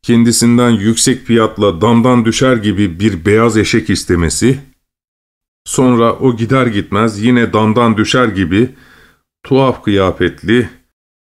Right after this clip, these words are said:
Arapça bilmez bir Arap'ın kendisine bir beyaz eşek getirip satması, daha sonra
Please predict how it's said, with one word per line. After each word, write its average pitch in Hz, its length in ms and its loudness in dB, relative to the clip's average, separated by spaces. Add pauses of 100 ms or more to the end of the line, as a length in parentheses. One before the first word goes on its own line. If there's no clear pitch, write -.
(120)
Arapça 131 440 0
bilmez 127 420 2
bir 123 240 0
Arap'ın 117 340 2
kendisine 120 720 0
bir 104 260 -2
beyaz 120 300 2
eşek 113 340 -2
getirip 107 440 -2
satması, 107 720 -2 (1200)
daha 127 240 0
sonra 107 640 0